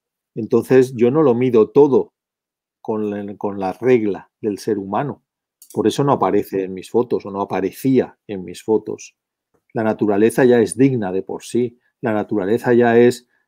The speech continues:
gloriosa de por sí. No necesito la figura humana en el paisaje.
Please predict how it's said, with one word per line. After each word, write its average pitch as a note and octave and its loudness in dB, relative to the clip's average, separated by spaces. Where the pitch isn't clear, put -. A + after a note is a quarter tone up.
gloriosa G#2+ 0
de G#2+ -4
por F#2 -12
sí. B2+ -4
No A#2+ -2
necesito C#3+ 0
la F2 -4
figura G#2 -2
humana G2 -10
en F#2 -18
el F#2 -18
paisaje. G2+ -14